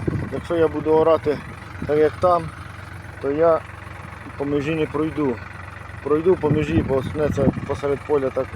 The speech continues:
на колесо. Ви зараз побачите, тут, о. О.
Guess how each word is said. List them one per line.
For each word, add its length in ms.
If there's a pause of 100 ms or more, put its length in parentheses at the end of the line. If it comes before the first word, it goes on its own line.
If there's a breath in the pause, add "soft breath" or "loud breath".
(420 loud breath)
на 100
колесо. 580 (280)
Ви 80
зараз 200
побачите, 440
тут, 280
о. 140 (1300)
О. 100